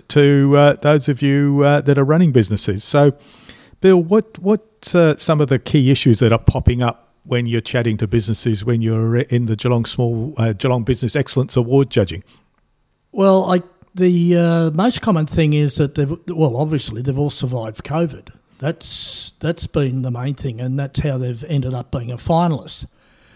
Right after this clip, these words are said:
Speaker 2: But during, uh, covid, and now we're one year, I think, from the worst of covid, uh, they mostly have reinvented themselves. They've embraced the internet, they've embraced social media.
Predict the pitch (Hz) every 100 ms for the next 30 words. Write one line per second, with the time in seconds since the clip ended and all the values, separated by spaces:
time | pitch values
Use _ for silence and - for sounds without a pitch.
0 | _ _ - 151 - _ 180 196 220 196
1 | - _ - 160 156 147 - 165 156 160
2 | 165 143 143 151 147 143 139 139 135 139
3 | 143 147 139 139 139 135 127 131 131 _
4 | 131 123 131 - - 143 - - 139 120
5 | 123 143 151 - 120 - 139 104 120 185
6 | 202 - _ _ _ _ 147 139 151 156
7 | 147 165 202 202 202 196 202 247 - -
8 | 208 165 156 - 175 180 160 147 170 165
9 | 143 127 - 117 - - - - _ _
10 | _ _ 165 160 156 147 156 147 165 190
11 | - - - - - 151 143 151 160 151
12 | 165 156 160 147 131 135 135 135 156 156
13 | - - - 156 139 151 139 143 143 147
14 | 156